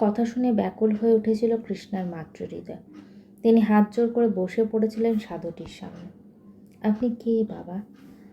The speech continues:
প্রশ্ন শুনে রহস্যময় হাসি হেসেছিলেন সাধু। "সবাই ডাকে ভৈরব বলে,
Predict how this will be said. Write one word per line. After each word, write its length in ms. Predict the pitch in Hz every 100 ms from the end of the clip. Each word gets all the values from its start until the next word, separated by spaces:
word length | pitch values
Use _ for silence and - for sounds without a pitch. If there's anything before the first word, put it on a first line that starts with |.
| - - - -
প্রশ্ন 360 | 277 - 320
শুনে 240 | 311 330 302
রহস্যময় 720 | 226 220 262 - 285 277 277
হাসি 420 | 208 202 - 208
হেসেছিলেন 640 | 175 165 175 - 180 180
সাধু। 300 | - 185 - 180 - - - - - - -
"সবাই 400 | - 196 185 226
ডাকে 280 | 254 262 285
ভৈরব 420 | 226 247 247 247 240
বলে, 300 | 240 247